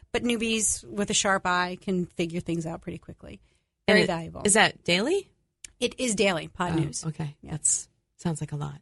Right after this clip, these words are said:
Speaker 2: <laughs> I'll take Pod News quarterly.
Speaker 1: It is a lot. They
Speaker 2: <laughs>
Speaker 1: probably have some digest button where you can take it once a week if you want to.
Speaker 2: Yeah.
Speaker 1: But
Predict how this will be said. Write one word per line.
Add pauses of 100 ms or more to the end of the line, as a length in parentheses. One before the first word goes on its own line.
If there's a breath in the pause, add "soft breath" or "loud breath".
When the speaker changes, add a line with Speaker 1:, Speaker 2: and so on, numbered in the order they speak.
(140)
Speaker 2:
<laughs>
I'll
take
Pod
News
quarterly.
Speaker 1:
It
is
a
lot.
They
Speaker 2:
<laughs>
Speaker 1:
probably
have
some
digest
button
where
you
can
take
it
once
a
week
if
you
want
to.
Speaker 2:
Yeah.
Speaker 1:
But